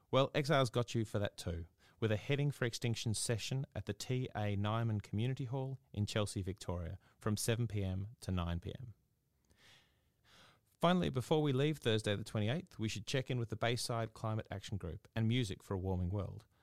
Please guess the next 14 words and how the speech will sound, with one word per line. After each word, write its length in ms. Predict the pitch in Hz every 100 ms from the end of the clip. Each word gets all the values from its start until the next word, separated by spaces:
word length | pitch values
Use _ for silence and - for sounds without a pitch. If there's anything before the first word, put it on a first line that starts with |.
| _
who 100 | -
are 40 | 120
hosting 320 | 139 - 120
a 20 |
visually 320 | 107 139 135
stunning, 560 | 120 - - 160 156 156 - -
emotional 640 | 110 120 127 - 120 -
and 80 | 110 -
entertaining 560 | 139 - - 107 104
environmental 600 | - 90 98 95 92 87
concert 380 | 90 - 87 - - _ - -
with 100 | 110
original 380 | 123 143 156
music 460 | 151 113 92 95